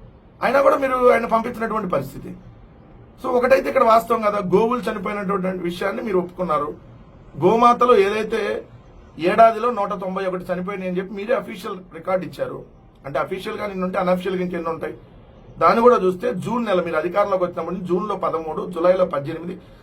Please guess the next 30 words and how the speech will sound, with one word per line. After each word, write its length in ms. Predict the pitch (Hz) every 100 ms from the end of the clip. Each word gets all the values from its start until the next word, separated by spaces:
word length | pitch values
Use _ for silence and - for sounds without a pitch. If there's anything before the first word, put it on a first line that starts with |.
| -
ఆగస్టులో 360 | - 185 180 190
పదిహేను, 360 | 160 160 165 185
సెప్టెంబర్లో 520 | 180 180 185 185 160
ఇరవై 180 | 156 165
ఒకటి, 220 | 160 202
అక్టోబర్లో 440 | - 180 175 175
పంతొమ్మిది, 460 | 151 147 160 185 202 - - - -
<coughs> 400 | - - - 180
నవంబర్లో 400 | 175 190 190 180
పదమూడు, 460 | 165 165 170 - - - - - - - - 180
డిసెంబర్లో 420 | 170 214 208 185
పద్నాలుగు, 460 | 160 147 165 180 117
జనవరిలో 460 | 170 180 190 185
పద్దెనిమిది, 440 | 180 151 165 180 185
ఫిబ్రవరిలో 440 | 175 185 175 165
పదమూడు, 340 | 156 147 165
మార్చిలో 360 | - 165 165 175
పన్నెండు 340 | 170 143 147
గోవులు 300 | 139 170 180
చనిపోయినాయని. 500 | 139 135 135 123 135 - - - - -
అంటే 140 | 170 226
మీరు 200 | 208 170
అధికారంలోకి 520 | 175 214 214 208 185
వచ్చినాక 260 | 180 208
నూట 280 | 220 180 180
యాభై 300 | 180 165 165
ఆరు 140 | 156 151
గోవులు 300 | 160 202 196
చనిపోయినాయి 480 | 180 170 165 156
అనేది 240 | 165 180